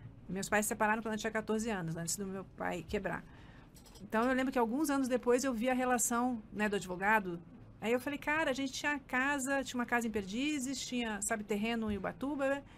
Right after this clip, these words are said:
Aí eu comecei a ler e falei, nossa, eu nem sabia que a gente tinha isso. Então, não te-, não veio daí, Léo. É, veio de você aprender, eu acho que muito desse primeiro namorado que eu tive, que tinha essa mentalidade,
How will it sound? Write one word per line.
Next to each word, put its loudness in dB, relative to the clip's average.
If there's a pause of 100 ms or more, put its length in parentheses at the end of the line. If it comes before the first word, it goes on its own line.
(240)
Aí 0
eu 2
comecei 4
a 10
ler 4
e 4
falei, 0
nossa, 2
eu 0
nem 0
sabia 2
que 0
a 4
gente -2
tinha -2
isso. 0
Então, -4
não -2
te-, -6
não 0
veio 2
daí, -2
Léo. -6 (1000)
É, -2 (420)
veio 6 (600)
de 2
você 2
aprender, 4
eu 4
acho 2
que -4
muito 0
desse 2
primeiro 2
namorado 0
que -4
eu 0
tive, -4
que -8
tinha -4
essa -2
mentalidade, -4